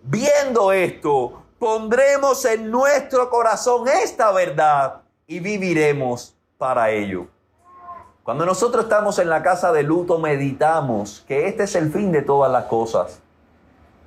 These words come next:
En el momento que estamos de fiesta, nos olvidamos lo débil que somos los hombres,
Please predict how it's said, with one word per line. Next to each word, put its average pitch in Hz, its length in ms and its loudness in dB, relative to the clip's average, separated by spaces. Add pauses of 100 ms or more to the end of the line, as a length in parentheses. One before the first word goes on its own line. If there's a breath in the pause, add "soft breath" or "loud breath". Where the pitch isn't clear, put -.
(140)
En 165 140 -4
el 220 100 0
momento 254 540 2
que 240 80 2
estamos 240 380 2
de 208 100 2
fiesta, 208 580 0
nos 226 240 0
olvidamos 247 1040 0 (160)
lo 220 380 0
débil 254 640 2
que 220 160 -4
somos 226 380 0
los 185 220 -2
hombres, 156 540 -4